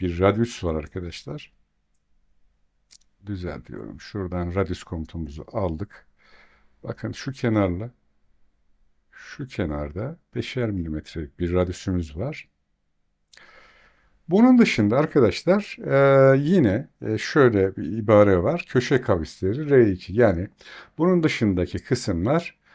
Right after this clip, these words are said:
e, köşeler, e, iki milimetre radyüsle yuvarlatılıyor. Ben şimdilik, e, o işleme girip video süresini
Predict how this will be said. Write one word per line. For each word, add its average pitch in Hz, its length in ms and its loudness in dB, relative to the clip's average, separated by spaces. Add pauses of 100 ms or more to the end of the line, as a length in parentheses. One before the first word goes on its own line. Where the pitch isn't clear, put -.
(360)
e, 98 180 -8
köşeler, 123 880 -4
e, 98 360 -6 (340)
iki - 500 -2
milimetre 90 640 -6
radyüsle 110 480 -2
yuvarlatılıyor. 113 920 0
Ben 151 260 2
şimdilik, 131 600 -4 (440)
e, 104 420 2
o 151 160 4
işleme 85 460 -2
girip 120 400 -2
video 113 240 2
süresini 92 460 -6